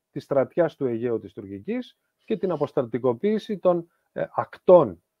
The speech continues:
της Τουρκίας από αποβατικά σκάφη, τα οποία αποτελούν κίνδυνο για τα ελληνικά νησιά. Ε, αυτό όμως, ε, πρέπει σε κάποιο βαθμό να σταματήσει. Η Τουρκία έστειλε την περίφημη επιστολή στον οηε, όπου θέτει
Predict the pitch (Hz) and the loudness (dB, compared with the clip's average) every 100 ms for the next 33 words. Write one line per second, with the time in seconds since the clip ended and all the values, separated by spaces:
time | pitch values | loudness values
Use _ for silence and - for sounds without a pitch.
0 | _ - 127 - 123 113 233 254 - - | _ -10 -10 -8 -8 -6 -6 -4 -4 -4
1 | 160 165 147 131 135 131 139 196 - 180 | 0 2 0 0 0 -2 0 0 2 2
2 | 175 196 220 - - 135 180 180 165 143 | 2 2 -4 -2 2 2 4 2 2 0
3 | 156 170 - 170 175 180 180 185 - _ | 0 0 2 2 2 2 2 2 -2 _
4 | _ - 139 139 135 131 131 143 131 - | _ -6 -4 -2 -2 -2 -4 -6 -6 -8
5 | 107 - _ _ _ - 113 113 113 113 | -8 -10 _ _ _ -10 -8 -6 -6 -8
6 | 113 113 - 147 - 208 196 196 208 202 | -10 -8 -4 -4 4 8 10 8 4 0
7 | - _ _ 170 160 151 151 165 170 170 | -4 _ _ -6 -6 -6 -2 2 2 0
8 | 180 _ 151 139 165 156 156 139 165 147 | -8 _ -10 -6 -4 -2 -2 -2 -2 -4
9 | 143 127 117 117 - - _ _ _ 127 | -4 -6 -6 -10 -14 -18 _ _ _ -2
10 | 135 131 170 160 165 - 151 131 123 127 | 0 0 4 6 6 4 0 0 -2 -2
11 | 135 135 120 113 - 117 123 127 113 _ | -2 -4 -8 -8 -4 -2 2 0 -2 _
12 | _ _ - 113 110 113 117 113 107 113 | _ _ -6 -2 0 2 2 2 0 -4
13 | - 131 117 123 107 | -4 -4 -2 -4 -4